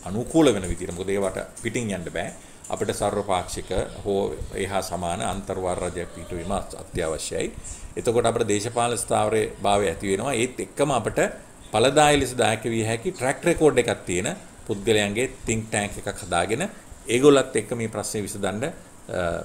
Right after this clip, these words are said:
ඉක්මන් සාකච්ඡාවක් කරලා වැඩ ආරම්භ කරන්න පුළුවන්. ඒක දැන් උනත්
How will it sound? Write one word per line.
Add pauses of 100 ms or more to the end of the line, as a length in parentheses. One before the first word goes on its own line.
(420)
ඉක්මන්
සාකච්ඡාවක්
කරලා (560)
වැඩ
ආරම්භ
කරන්න
පුළුවන්.
ඒක
දැන්
උනත්